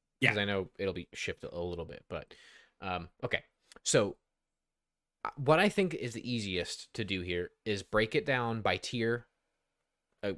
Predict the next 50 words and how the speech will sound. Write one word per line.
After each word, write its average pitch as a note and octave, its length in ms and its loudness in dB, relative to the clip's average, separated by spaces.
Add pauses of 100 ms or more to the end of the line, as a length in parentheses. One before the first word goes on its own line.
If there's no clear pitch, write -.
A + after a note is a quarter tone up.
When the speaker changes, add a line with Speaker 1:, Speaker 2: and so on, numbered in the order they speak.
Speaker 2:
refresh A2 520 0
people A2 340 -4
on F2+ 220 -4
what G2 200 -2
you C3 120 -4
get B2+ 180 0
with A2 100 -10
the - 80 -12
tier, F#2+ 400 -2 (420)
and G#2+ 120 0
then G#2 120 4
Speaker 1:
Mm-hmm. F#2+ 80 0
Speaker 2:
go G#2 200 4
into G#2 360 -2
some G#2 220 -2
of G2 60 0
the F#2 80 -8
things G2+ 260 -2
that E2+ 80 -12
they F#2 140 0
announced F#2 280 -2
today F#2 200 -2
specifically F#2 400 -8
for F3+ 240 4
those A#2 180 4
tiers, G2+ 320 -2
which - 160 -8
is F2+ 120 -8
mainly F2 500 -4
the F#2+ 60 -8
games. - 420 -12 (480)
Okay? G2+ 120 -2
Speaker 1:
I F2+ 40 0
think G2+ 160 -2
that's F#2 140 0
a F#2+ 40 2
good F2+ 140 4
idea. D#2 260 0 (300)
Speaker 2:
All F#2+ 80 -2
right. - 180 -4
So, A#2+ 320 4
first G#3 300 4
of D3 100 2
all, A2 320 4 (100)
the A2+ 120 -6
first - 300 2
tier D3 200 8
is A#2 160 4
essential, F#2 540 -2 (320)
right? G2 260 2